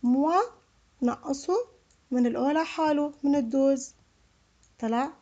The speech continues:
تروا. هيدا هو الفوليوم للسوليد. شفتوا شو هيني الفكرة؟ هيدي هي فكرتنا لليوم. فإذا أنا هدفي طلع الفوليوم للسوليد لحاله. شو بعمل؟ بجيب إبروفات بعبيها مي، بطلع الفوليوم للأو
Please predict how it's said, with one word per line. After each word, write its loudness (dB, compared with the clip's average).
تروا. 2
هيدا -2
هو -2
الفوليوم -2
للسوليد. -6
شفتوا -8
شو -4
هيني 0
الفكرة؟ -4
هيدي -2
هي -4
فكرتنا -6
لليوم. -4
فإذا -2
أنا -2
هدفي -2
طلع -4
الفوليوم -2
للسوليد 0
لحاله. 0
شو -4
بعمل؟ 2
بجيب -2
إبروفات -4
بعبيها 0
مي، -2
بطلع -2
الفوليوم -2
للأو 0